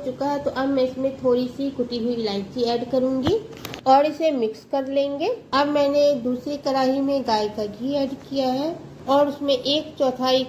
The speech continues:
कप कच्चे नारियल को कद्दूकस करके ऐड किया है और इसे मैं दो मिनट के लिए भून लूंगी। तो देखिए फ्रेंड्स, ये अच्छी तरह से भून चुके हैं और इसमें से अच्छी सी खुशबू आने लगी है। तो अब मैं इसमें एक और एक चौथाई कप आम का,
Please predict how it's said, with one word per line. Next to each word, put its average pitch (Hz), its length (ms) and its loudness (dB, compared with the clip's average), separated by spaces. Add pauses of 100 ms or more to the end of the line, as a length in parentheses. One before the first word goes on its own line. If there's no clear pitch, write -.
कप 247 320 -2
कच्चे 262 300 -2
नारियल 220 380 0
को 220 200 -4
कद्दूकस 202 520 -6
करके 202 280 -8
ऐड 233 220 -2
किया 262 280 -2
है 254 200 2
और 202 200 -4
इसे 220 260 -4
मैं 233 200 -4
दो 214 160 0
मिनट 208 320 -4
के 202 80 -10
लिए 302 180 -4
भून 233 340 0
लूंगी। 190 400 -2 (720)
तो 302 100 4
देखिए 285 320 2
फ्रेंड्स, 320 320 -4
ये 285 60 0
अच्छी 262 200 -4
तरह 262 120 -2
से 262 160 -2
भून 285 260 -2
चुके 294 280 -4
हैं 294 180 0
और 277 140 2
इसमें 254 260 -2
से 247 160 -6
अच्छी 240 260 -8
सी 254 140 -10
खुशबू 262 460 -4
आने 277 280 0
लगी 254 300 -4
है। 294 200 0 (520)
तो 262 80 0
अब 285 220 2
मैं 302 140 2
इसमें 269 280 -2
एक 302 520 -4
और 262 280 0
एक 262 260 -2
चौथाई 247 440 0
कप 294 280 -4
आम 208 200 -4
का, 196 160 -10